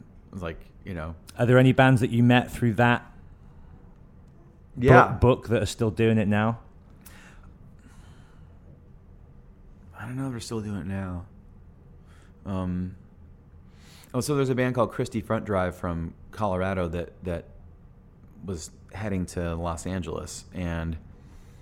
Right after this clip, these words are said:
Speaker 1: they called us for help with a Phoenix show, and we said, "Yeah, cool, man." They, they sent us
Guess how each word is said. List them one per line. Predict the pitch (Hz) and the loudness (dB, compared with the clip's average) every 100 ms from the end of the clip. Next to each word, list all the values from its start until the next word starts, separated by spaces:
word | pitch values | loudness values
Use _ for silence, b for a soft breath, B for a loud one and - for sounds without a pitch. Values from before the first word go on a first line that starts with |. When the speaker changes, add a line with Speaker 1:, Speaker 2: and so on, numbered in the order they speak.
| b b - - - - | b b -20 -20 -20 -6
Speaker 1:
they | 101 107 | -2 2
called | 139 123 | 2 4
us | 127 123 - | 4 2 -2
for | - 110 104 | -2 2 4
help | 113 110 | 2 2
with | 104 | 0
a | 98 | 0
Phoenix | 120 117 92 | 0 0 -2
show, | 87 82 80 95 - - | -6 -4 -6 -10 -16 -8
and | 95 92 87 90 | -4 -2 -2 -2
we | 92 | -4
said, | - 92 90 | 0 0 2
"Yeah, | 143 185 | 2 2
cool, | - 190 151 | 6 8 8
man." | 110 135 | 6 4
They, | 110 | 4
they | - 107 95 | 2 0 0
sent | 104 101 | 0 -4
us | - | -6